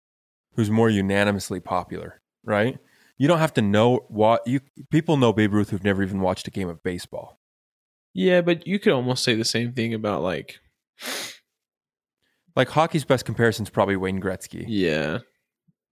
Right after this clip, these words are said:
Speaker 2: M J, Michael Jordan. Ooh, but the thing about Michael
Speaker 1: Basketball,
Speaker 2: Jordan,
Speaker 1: you're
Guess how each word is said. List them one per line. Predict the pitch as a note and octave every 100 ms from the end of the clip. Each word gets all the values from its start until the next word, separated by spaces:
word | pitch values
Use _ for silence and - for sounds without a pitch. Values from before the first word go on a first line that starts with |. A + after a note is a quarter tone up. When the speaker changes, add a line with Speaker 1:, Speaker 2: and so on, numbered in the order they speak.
| _ _ - -
Speaker 2:
M | A2+ A2+
J, | G#2+ G#2 B2+ - -
Michael | G#2+ A2+
Jordan. | G2+ D#2+ G2+ B2 _
Ooh, | F3 G#3 G3+ E3 - - - -
but | F#3 F3
the |
thing | E3+ B3+
about | C4+ D#3+
Michael | C#3+ C3+
Speaker 1:
Basketball, | C#3+ C3 B2+
Speaker 2:
Jordan, |
Speaker 1:
you're | E3